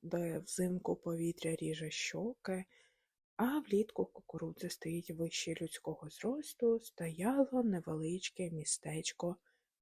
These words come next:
Плейнфілд. У п'ятдесятих роках воно було тим, що американці називали глибинка.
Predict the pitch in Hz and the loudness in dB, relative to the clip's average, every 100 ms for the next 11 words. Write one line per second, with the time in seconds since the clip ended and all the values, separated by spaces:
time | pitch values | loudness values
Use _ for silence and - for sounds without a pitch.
0 | _ 180 165 - - - - - - _ | _ 4 4 0 -6 -4 -4 -4 -10 _
1 | _ _ _ _ _ _ _ _ _ _ | _ _ _ _ _ _ _ _ _ _
2 | _ _ 202 - 196 175 190 - - 254 | _ _ -10 2 2 4 4 2 2 2
3 | - 175 - 214 311 - 170 202 247 180 | 2 -2 0 0 0 0 2 4 2 0
4 | 170 160 - 208 302 247 - 175 165 160 | -2 -2 2 2 4 2 2 0 0 -2
5 | 165 - 277 302 - 240 185 - 151 175 | -4 -2 -2 -2 0 2 4 2 2 2
6 | 185 180 165 - - 165 185 170 151 - | 4 4 2 -2 -12 0 0 2 0 -2
7 | - - | -10 -14